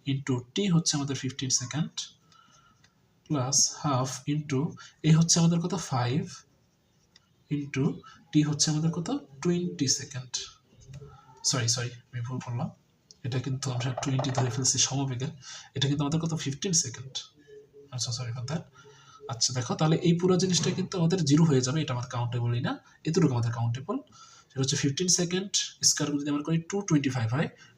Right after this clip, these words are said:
টু টোয়েন্টি ফাইভ কে আমরা যদি আমরা ফাইভ দ্বারা ইন্টু করি, দেখো কত আসতেছে, এটা হচ্ছে eleven hundred twenty-five divided by two। তাহলে আমরা এখানে কত পাচ্ছি বলো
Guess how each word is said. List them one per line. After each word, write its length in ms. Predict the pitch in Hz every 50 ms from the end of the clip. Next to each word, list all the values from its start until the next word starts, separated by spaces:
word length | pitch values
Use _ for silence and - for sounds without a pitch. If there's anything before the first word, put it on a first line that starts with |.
| _ _
টু 80 | - 156 156 160
টোয়েন্টি 220 | 175 170 170 175 160 -
ফাইভ 100 | 165 160 -
কে 60 | - 170
আমরা 100 | 165 165
যদি 80 | 170 175 190
আমরা 140 | 214 202 - - - -
ফাইভ 340 | - - 143 151 170 196 208 - - - - -
দ্বারা 160 | 143 135 135 131 139
ইন্টু 180 | 135 - - - -
করি, 140 | 117 135 151 147
দেখো 140 | 131 - - 131
কত 100 | - - 135 123
আসতেছে, 300 | - - 135 - 175 247 262 - _ _ _ _ _ -
এটা 100 | 147 151 156
হচ্ছে 160 | - - - - - 160
eleven 320 | 165 180 185 180 170 151 143 135 131
hundred 380 | 123 117 117 120 143 165 - - - - - - _ _ - - - - - -
twenty-five 500 | - 127 123 131 131 123 - - 143 185 180 -
divided 300 | - 131 127 120 127 123 131 131
by 80 | 131 131 -
two। 120 | 190 185 143 - - - _ - - - - - - -
তাহলে 160 | - - 131 127
আমরা 100 | 131 139
এখানে 140 | 135 147 139 -
কত 100 | 160 156 175
পাচ্ছি 240 | 175 165 - - 185 202 226 175
বলো 120 | 156